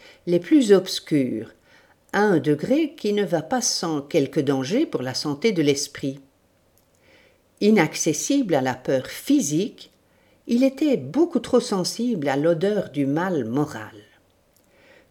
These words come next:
Plusieurs fois déjà pendant cette nuit, des choses insignifiantes avaient pris à ses yeux une importance capitale, lui donnant la sensation qu'il était en route vers le quartier général de l'enfer.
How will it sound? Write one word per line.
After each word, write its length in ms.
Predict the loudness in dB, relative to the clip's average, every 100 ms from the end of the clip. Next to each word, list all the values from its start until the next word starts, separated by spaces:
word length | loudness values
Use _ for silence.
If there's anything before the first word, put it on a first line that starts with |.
| -2
Plusieurs 400 | -2 2 0 2
fois 180 | 0
déjà 340 | 2 0 0 -4
pendant 300 | -2 -6 -6
cette 320 | -4 -4 -2
nuit, 340 | 0 0 -2 -14 _ _ _
des 160 | -4 -2
choses 360 | 0 0 2
insignifiantes 840 | -2 -2 -2 0 0 0 -2 0 -2
avaient 220 | 0 0
pris 240 | 0 0
à 80 | 0
ses 320 | 0 -4 -4
yeux 280 | -2 0 0
une 160 | 0 -2
importance 640 | -2 -4 -6 -4 -4 -2
capitale, 800 | -2 -2 -6 -4 -4 -4 -10 -14 _ _ _ -20 _ _
lui 340 | -4 2 2
donnant 400 | 0 -2 0 2
la 140 | 0 0
sensation 760 | -4 -6 -2 -2 0 2 2
qu'il 240 | 2 0 2
était 320 | 2 0 2
en 140 | 0
route 340 | 2 0 -2 -4
vers 260 | -2 0
le 100 | -2
quartier 560 | -4 -4 -6 -4 -2 -2
général 560 | 0 -2 -2 -4 -4 0
de 100 | 0
l'enfer. 720 | 0 -4 -4 -4 -4 -8 -14